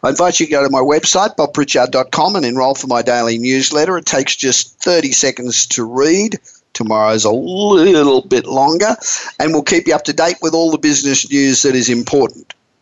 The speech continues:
Now remember, if you're not living on the edge, you're just taking up way too much space.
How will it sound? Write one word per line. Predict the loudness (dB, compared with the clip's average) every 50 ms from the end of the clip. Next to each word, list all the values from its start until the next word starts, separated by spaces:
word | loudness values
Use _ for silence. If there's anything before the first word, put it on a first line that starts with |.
| _ _ -6
Now | -4 -2 0
remember, | 2 2 2 2 2 0 0 0 0 -2 -2 -8 _ _ _ _ _ _ _ _ _ _ _ _ _
if | -4 -2 0
you're | 0 0 2 2
not | 0 0 0
living | 0 0 0 0 0
on | 0 0 0
the | 0 0 0 0 0 -2
edge, | -2 -2 -4 -4 -4 -6 -8 _ _ _ _ _ _ _ _ _ _ _
you're | -6 -2 0 2 2 2 0 -2
just | -2 -4 -2 0 0 0 0 0 -2 -2
taking | -2 -2 -2 -4 -4 -6 -8 -6 -2 -2
up | -2 -2 -2 _
way | -16 -12 -6 -2 0 0 0 0 -2 -2
too | -2 -2 0 0 0
much | 0 -2 -2 -2 0 -2 -2
space. | -2 0 0 0 0 0 -2 -2 -2 -2 -4 -6 -10